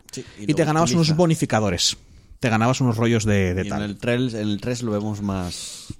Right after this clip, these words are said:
Speaker 1: más
Speaker 2: Sí.
Speaker 1: claro, como con razón,
Speaker 2: Sí, porque
Speaker 1: con
Speaker 2: tiene
Speaker 1: razón.
Speaker 2: ahí el robotín este y tal, tiene
Speaker 1: Dices tú,
Speaker 2: al
Speaker 1: "Mira a la Liara esta con lo inocentona que era al principio".
Speaker 2: Sí, sí, sí, no, no,
Speaker 1: Mira
Speaker 2: se
Speaker 1: la
Speaker 2: supone.
Speaker 1: hora.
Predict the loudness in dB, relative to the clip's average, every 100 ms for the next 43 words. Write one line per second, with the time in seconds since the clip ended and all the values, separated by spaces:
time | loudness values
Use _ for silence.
0 | -20 -20 _ _ _ _ _ -10 -8 -4
1 | -2 -2 -2 -2 0 -2 0 -2 0 0
2 | -2 0 0 2 2 2 0 -2 -4 -4
3 | -2 0 -2 -4 -2 0 0 -2 -4 0
4 | 2 2 2 2 2 2 2 2 2 2
5 | 2 2 2 0 0 0 2 2 0 0
6 | 0 0 2 0 0 -2 -2 -2 -4 0
7 | 2 2 2 2 4 4 4 4 4 2
8 | 0